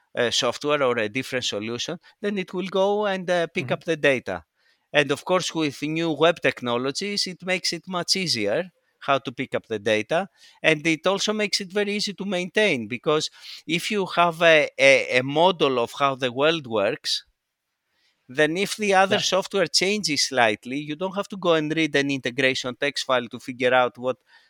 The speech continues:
Speaker 1: the developer did six months ago to do the integration,
Speaker 2: <laughs>
Speaker 1: because the modeling says, "Here I pick up the name of the spare." So the, the other guy changed their database, or the other girl, they changed the, the database description, go and pick it up from somewhere else.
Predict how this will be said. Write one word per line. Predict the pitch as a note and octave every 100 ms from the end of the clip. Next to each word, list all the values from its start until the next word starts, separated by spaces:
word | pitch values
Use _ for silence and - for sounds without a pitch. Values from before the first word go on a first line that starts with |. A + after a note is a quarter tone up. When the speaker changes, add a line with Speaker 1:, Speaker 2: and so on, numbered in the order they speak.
| _
Speaker 1:
the | A#2 B2
developer | A#2 A2+ C3+ C#3 A2+ A#2
did | G#2 B2+ -
six | - B2 -
months | C#3 D3 C3
ago | A2+ A2 G#2 F#2+ - _ _
to | B2
do | G#2+ B2
the | A#2+
integration, | A2+ A2 F#2+ A2 A2 D#3
Speaker 2:
<laughs> | C#3+
Speaker 1:
because | B2+ D3+ C#3
the | C3
modeling | C#3 D#3+ D#3+ C#3 B2+
says, | E3+ F3
"Here | - F#3 G3+
I | F#3
pick | D#3 F3+ -
up | F#3 F3 - - - _
the | D#3 D3+
name | D#3+ F3+ F3+
of | F3
the | F3
spare." | - - F#3 B2+ F#2+
So | - B2 A#2+
the, | A2+ B2 A#2+ A2 A#2
the | C3+ C#3+
other | D#3 D#3 D3+
guy | C3+ C#3+ C#3+
changed | - D3 D3 C3 B2
their | B2+ A#2+
database, | A#2+ C3+ C3+ A#2 G#2+ A2+ - B2
or | A2+ - -
the | G#2
other | G2+ G2
girl, | G2+ G#2 D#3+ - _ - -
they | C#3+ C#3
changed | E3 D3+ D3+
the, | C#3+ B2
the | A#2 B2+
database | C#3+ C#3+ B2 A2+ A#2
description, | - A#2 - G3+ A3+
go | G3+
and | G3 F#3+
pick | G3+
it | E3 F3+
up | E3+
from | - E3+
somewhere | D#3+ E3 D3+
else. | C3+ G2+ -